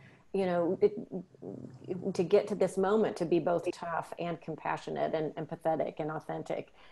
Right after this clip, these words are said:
you know, I guess what, what have you learned along the way, either in a positive way or sort of as a, as a reaction to something that wasn't so great?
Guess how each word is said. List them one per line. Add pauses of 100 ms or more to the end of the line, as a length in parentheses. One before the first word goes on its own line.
(240)
you
know,
I
guess
what,
what
have
you
learned
along
the
way,
either
in
a
positive
way
or
sort
of
as
a,
as
a
reaction
to
something
that
wasn't
so
great?